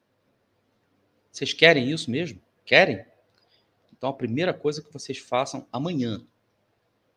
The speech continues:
venham a público e esclareçam esta porra de negociação que vocês fizeram com Fortaleza.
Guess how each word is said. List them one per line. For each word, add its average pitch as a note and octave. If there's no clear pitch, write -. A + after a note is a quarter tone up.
venham F#3+
a F#3+
público A#2+
e A2+
esclareçam C3+
esta -
porra C#4
de E3
negociação D#3+
que -
vocês C#3
fizeram C3
com C3+
Fortaleza. G#2